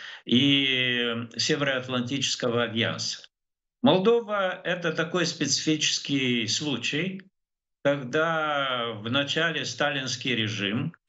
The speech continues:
э, создал Молдавскую Советскую Социалистическую Республику, правопреемниками которой мы являемся. И на протяжении полувека после сорокового года,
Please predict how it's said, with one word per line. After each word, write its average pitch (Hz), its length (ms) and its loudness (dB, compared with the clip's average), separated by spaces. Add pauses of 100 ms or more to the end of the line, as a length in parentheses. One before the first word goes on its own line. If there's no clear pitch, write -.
(280)
э, 120 160 6
создал 143 720 0
Молдавскую 143 640 -2
Советскую 131 580 -2
Социалистическую 131 960 0
Республику, 123 720 0
правопреемниками 135 1700 0
которой 127 400 2
мы 120 120 2
являемся. 113 920 -2 (600)
И 180 160 6
на 226 140 4
протяжении 180 840 0
полувека 160 760 -2
после 139 360 -4
сорокового 127 720 -2
года, 190 600 -2